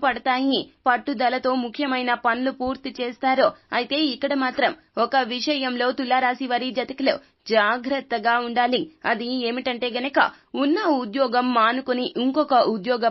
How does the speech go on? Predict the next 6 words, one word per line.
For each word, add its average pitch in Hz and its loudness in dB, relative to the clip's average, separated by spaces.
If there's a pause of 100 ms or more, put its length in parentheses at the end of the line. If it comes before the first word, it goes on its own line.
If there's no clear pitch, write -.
ప్రయత్నం 214 0 (420)
అస్సలు 220 -2 (140)
చెయ్యొద్దు. 240 2 (320)
మీకు 311 4 (180)
పరిస్థితులు 339 2 (240)
అస్సలు 359 2